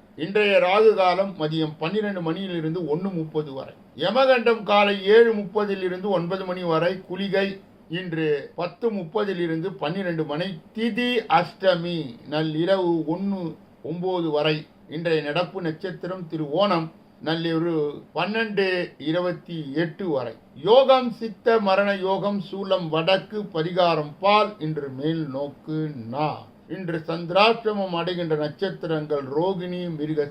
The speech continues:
சீரிடம். சந்திராஷ்டம் பெறுகின்ற ராசி மிதுன ராசியா. யாரெல்லாம் இன்றைய தினத்திலே திருமண நாளை கொண்டாடுகின்றார்களோ அல்லது பிறந்த நாளை கொண்டாடுகின்றார்களோ, அவர்களுக்கு என் உளம் கனிந்த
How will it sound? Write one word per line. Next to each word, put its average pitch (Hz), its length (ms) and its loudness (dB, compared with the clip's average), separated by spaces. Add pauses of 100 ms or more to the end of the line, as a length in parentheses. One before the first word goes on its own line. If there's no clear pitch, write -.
சீரிடம். 185 520 -4 (280)
சந்திராஷ்டம் 190 800 0
பெறுகின்ற 175 520 -2
ராசி 151 600 -4 (260)
மிதுன 180 360 0
ராசியா. 143 460 -4 (220)
யாரெல்லாம் 220 840 6
இன்றைய 185 320 -2
தினத்திலே 180 640 -4
திருமண 175 400 -4
நாளை 160 320 2
கொண்டாடுகின்றார்களோ 147 1400 -2 (360)
அல்லது 170 640 2 (180)
பிறந்த 214 420 0
நாளை 185 300 2
கொண்டாடுகின்றார்களோ, 156 1200 -2
அவர்களுக்கு 139 800 -4 (100)
என் 175 420 -2
உளம் 170 380 0
கனிந்த 143 640 -4